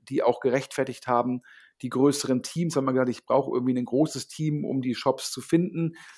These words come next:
und dann die Deals zu verhandeln. Ich brauche ein großes Team, um die zu integrieren. In der Sekunde, wo ich halt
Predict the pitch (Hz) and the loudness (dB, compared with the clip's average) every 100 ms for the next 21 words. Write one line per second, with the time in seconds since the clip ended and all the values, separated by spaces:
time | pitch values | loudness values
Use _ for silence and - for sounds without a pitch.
0 | _ _ - 127 123 - - 127 131 123 | _ _ -2 0 0 -6 -4 0 2 0
1 | 113 175 170 - - 127 135 170 160 151 | 2 2 2 0 -2 2 4 6 6 6
2 | 135 - 127 135 117 147 165 147 - - | 2 2 2 2 2 4 4 0 -4 -2
3 | 170 175 165 - - _ - 143 143 135 | 0 0 -4 -10 -20 _ -2 2 0 0
4 | 147 131 131 127 170 190 156 123 135 131 | 0 0 0 0 6 8 6 4 4 4
5 | 139 - 165 165 156 156 - - _ - | 2 2 4 8 8 6 -8 -20 _ -8
6 | 123 135 135 151 135 135 135 | 0 2 2 6 8 8 6